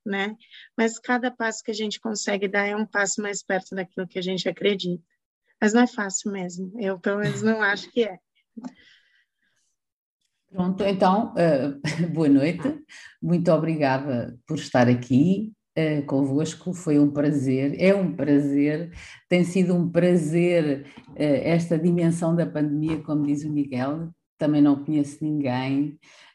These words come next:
Speaker 2: eh, pessoalmente, <laughs> acho fantástico, eh, poder encontrar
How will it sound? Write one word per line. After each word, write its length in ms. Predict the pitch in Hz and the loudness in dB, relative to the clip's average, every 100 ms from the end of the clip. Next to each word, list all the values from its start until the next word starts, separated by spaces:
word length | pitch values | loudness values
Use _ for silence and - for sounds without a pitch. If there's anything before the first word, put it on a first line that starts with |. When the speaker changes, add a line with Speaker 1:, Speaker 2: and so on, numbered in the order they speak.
| - | 0
Speaker 2:
eh, 300 | 156 151 143 | 2 2 0
pessoalmente, 800 | - - 151 143 139 139 165 175 | -6 -6 0 4 4 4 2 -2
<laughs> 600 | 170 - - - - - | -4 -6 -12 -10 -8 -4
acho 320 | 156 - - | -4 -6 -6
fantástico, 920 | 170 165 151 156 - 185 185 196 190 - - - - | -4 -2 -2 -6 -6 -10 -8 -10 -12 -16 -20 -18 0
eh, 720 | 180 175 170 160 156 151 151 147 | 4 6 6 4 2 2 0 0
poder 280 | 170 156 160 | -2 0 0
encontrar 640 | 160 156 147 139 139 135 | 0 2 4 4 2 2